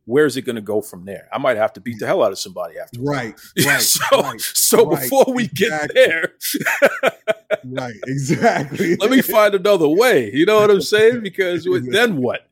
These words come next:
Speaker 1: You know? So, which ironically, people are praising people in A E W for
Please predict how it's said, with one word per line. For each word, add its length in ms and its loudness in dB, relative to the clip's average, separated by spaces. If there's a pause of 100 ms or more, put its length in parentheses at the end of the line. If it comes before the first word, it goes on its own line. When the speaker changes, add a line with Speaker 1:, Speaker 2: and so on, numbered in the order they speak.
Speaker 1:
You 80 -2
know? 320 0 (380)
So, 420 2 (100)
which 200 2
ironically, 600 2
people 320 -6
are 60 -2
praising 640 0 (420)
people 280 -4
in 80 0
A 80 4
E 140 2
W 400 0
for 100 -14